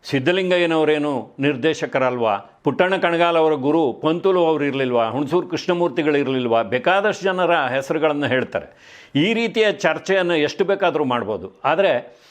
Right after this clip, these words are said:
ಕನ್ನಡ ಬೆಳ್ಳಿ ತೆರೆಗೆ ಒಂದು ಸುವರ್ಣ ಲೇಪನವನ್ನ ಮಾಡಿದವರು ಪುಟ್ಟಣ್ಣ ಕಣಗಾಲ್ ಅವರು, ಅದನ್ನ ನಾವು ಮರೆಯೋ ಹಾಗಿಲ್ಲ. ಶುಭ್ರವೇಷ್ಟಿ, ರಾಮಸ್ವಾಮಯ್ಯ, ಸೀತಾರಾಮ ಶರ್ಮ, ಇದು ಪುಟ್ಟಣ್ಣ ಕಣಗಾಲ್ ಅವರ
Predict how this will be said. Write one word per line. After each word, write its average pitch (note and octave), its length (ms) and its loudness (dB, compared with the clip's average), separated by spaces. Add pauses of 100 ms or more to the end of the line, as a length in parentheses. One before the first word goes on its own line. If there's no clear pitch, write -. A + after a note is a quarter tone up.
(260)
ಕನ್ನಡ F#3 360 0
ಬೆಳ್ಳಿ F3 420 0
ತೆರೆಗೆ C#3+ 580 -2
ಒಂದು C#3+ 260 -2
ಸುವರ್ಣ G3+ 500 0
ಲೇಪನವನ್ನ D3+ 720 0
ಮಾಡಿದವರು B2+ 720 0
ಪುಟ್ಟಣ್ಣ C#3 480 -2
ಕಣಗಾಲ್ B2 420 0
ಅವರು, A2+ 400 -2 (140)
ಅದನ್ನ E3 320 0
ನಾವು C#3 240 0
ಮರೆಯೋ A2+ 320 0
ಹಾಗಿಲ್ಲ. F2+ 320 -8 (360)
ಶುಭ್ರವೇಷ್ಟಿ, G3+ 1160 0 (100)
ರಾಮಸ್ವಾಮಯ್ಯ, D#3+ 880 0 (280)
ಸೀತಾರಾಮ C#3+ 680 0
ಶರ್ಮ, A#2 560 -2
ಇದು C3+ 500 0 (300)
ಪುಟ್ಟಣ್ಣ C#3 360 0
ಕಣಗಾಲ್ C3+ 440 0
ಅವರ B2+ 180 2